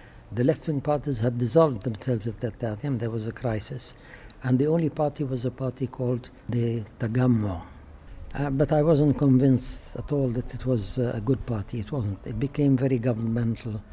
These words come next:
and changed. Uh, and so after about a couple of years with the Tagammo, I left the Tagammo,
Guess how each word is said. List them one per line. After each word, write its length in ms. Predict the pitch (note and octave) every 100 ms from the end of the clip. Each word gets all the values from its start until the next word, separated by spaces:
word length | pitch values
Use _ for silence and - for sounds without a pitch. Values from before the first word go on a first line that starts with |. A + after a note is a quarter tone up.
| - - - -
and 180 | C3+ B2+
changed. 540 | - D3 B2 A2 - - -
Uh, 480 | - - - A2+ B2 C3
and 240 | C3 C3
so 320 | - D3+ C3+ C3 - - -
after 300 | D#3+ D3 -
about 340 | B2+ B2 B2+ C3
a 40 |
couple 320 | - C#3 C3+
of 100 | B2
years 300 | B2+ C#3 C3
with 200 | A#2 A#2 G#2+
the 280 | A#2+ A2+
Tagammo, 460 | - A#2+ C3 C3 C3
I 180 | B2 A#2
left 320 | A#2+ - -
the 80 | A#2+
Tagammo, 540 | - G#2+ A#2 G#2 B2